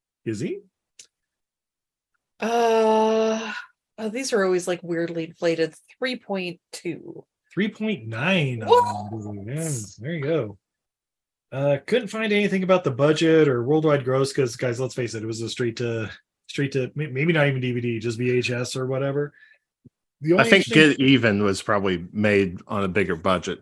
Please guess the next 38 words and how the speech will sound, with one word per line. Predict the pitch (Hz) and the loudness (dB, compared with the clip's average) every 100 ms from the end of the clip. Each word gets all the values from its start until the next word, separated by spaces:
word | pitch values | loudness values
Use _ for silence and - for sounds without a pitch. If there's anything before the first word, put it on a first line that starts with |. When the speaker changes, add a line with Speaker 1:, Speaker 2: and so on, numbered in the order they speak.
| - | -12
Speaker 3:
than | 85 | -14
this. | 80 254 - - | -4 -4 -2 -4
Speaker 1:
<laughs> | - - - 240 220 _ - 165 - 151 | -4 -8 -10 -18 -18 _ -4 -4 -6 -2
Oh, | 147 139 | 2 2
good | 123 147 | 2 2
old | 143 135 120 | 4 2 2
Get | 135 160 | 2 2
Even | 165 165 160 156 | 2 0 0 -4
slash | 151 131 131 131 127 - | -2 0 4 4 2 -2
Speaker 3:
Yeah. | |
Speaker 1:
Road | 120 143 143 | 2 2 4
to | |
Revenge | 143 131 139 151 156 156 143 | 2 2 2 2 0 -2 -4
slash | 135 131 - - | -2 -2 0 -2
Champagne | - 151 139 160 151 | 0 0 0 -2 -2
and | 135 | -2
Bullets. | 143 165 160 - | 0 0 0 -2
Yeah. | 120 107 104 101 _ _ _ _ _ _ _ _ _ _ _ 143 - | -6 -6 -8 -14 _ _ _ _ _ _ _ _ _ _ _ -16 -6
<laughs> | 202 - - 160 135 | -4 -4 -10 -8 0
Well, | 175 175 | 2 4
their | 190 175 | 4 4
money | 143 | 2
went | 143 135 | 2 0
to | |
Wings | 123 170 147 | 0 -2 -2
Hauser, | 120 170 135 117 | -2 0 2 0
oddly | 117 117 117 | -2 -4 -4
enough. | 123 143 - - - _ _ _ _ _ _ _ _ - 190 - _ | 0 0 -2 -14 -20 _ _ _ _ _ _ _ _ -10 -8 -10 _
Speaker 2:
Oh, | 214 214 220 214 196 | 2 4 6 4 2
Wings. | 190 190 190 190 185 190 196 - - - | -2 -4 -4 -4 -6 -10 -8 -10 -8 0
Speaker 1:
William | 170 180 143 | 4 4 2
Smith | 147 185 156 | 0 0 2
is | 123 | 0
like, | 120 110 | -2 -2
"Wait, | 139 - | -4 -4
you | 131 | -6
got | 139 - | -6 -6
paid?" | 123 135 | -6 -6